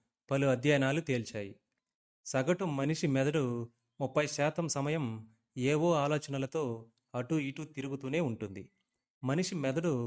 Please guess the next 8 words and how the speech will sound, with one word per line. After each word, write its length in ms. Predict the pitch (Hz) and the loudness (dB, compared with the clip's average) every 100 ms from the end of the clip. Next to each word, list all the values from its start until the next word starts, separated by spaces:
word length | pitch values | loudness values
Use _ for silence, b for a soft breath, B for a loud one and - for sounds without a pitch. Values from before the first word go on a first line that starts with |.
| 113 - | -6 -4
కొత్త 200 | 127 - | -4 0
విషయాన్ని 460 | 165 165 165 143 | -2 0 0 0
అర్థం 260 | 131 117 156 | 0 0 -2
చేసుకోవడానికి 760 | 135 127 - 127 123 123 170 135 113 110 b b _ _ | -2 -4 -2 -2 -2 -2 -2 0 -2 -6 b b _ _
దానిని 340 | 131 143 139 139 | 0 2 0 0
కొన్ని 240 | 131 139 | 0 0
బ్లాకులుగా 560 | 117 127 143 151 131 170 | 0 2 2 0 -2 -2
విభజిస్తుంది. 680 | 151 123 117 - 110 98 | -2 -4 -4 -6 -8 -12